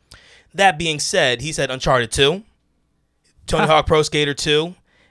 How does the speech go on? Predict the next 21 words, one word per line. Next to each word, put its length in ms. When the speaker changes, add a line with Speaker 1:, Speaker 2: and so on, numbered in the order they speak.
Speaker 1:
and 340
Mega 260
Man 220
two 380
were 140
the 40
first 240
games 200
to 40
come 140
to 60
his 100
mind. 220
Speaker 2:
Very, 600
Mega 280
Man 220
two, 200
that's 200
a 40
solid 500
one. 260